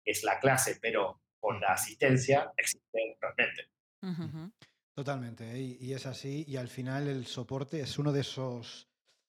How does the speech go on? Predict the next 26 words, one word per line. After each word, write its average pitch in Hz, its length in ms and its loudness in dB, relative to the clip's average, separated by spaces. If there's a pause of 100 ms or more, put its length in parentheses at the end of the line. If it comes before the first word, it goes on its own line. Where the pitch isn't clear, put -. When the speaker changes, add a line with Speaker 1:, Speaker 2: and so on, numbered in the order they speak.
(720)
Speaker 2:
¿cómo 156 140 -2
decir? 135 200 -2
Uno 139 100 0
de 147 40 0
esos 139 240 -6
puntos 143 420 -2
clave 143 640 -2
que - 120 -6
Speaker 3:
Ujú. 131 100 0
Speaker 2:
diferencian 165 960 -2
a 117 640 -6
un 139 140 -2
negocio 139 340 -2
de 123 60 -2
otro, 135 340 -6
una 139 220 -4
propuesta 131 480 -4
de 123 60 -4
valor 120 100 -4
de 120 80 -6
otra, 175 140 -4
y 156 40 -2
desde 131 220 -2
luego, 156 280 0
para 120 180 0
mí, 175 120 0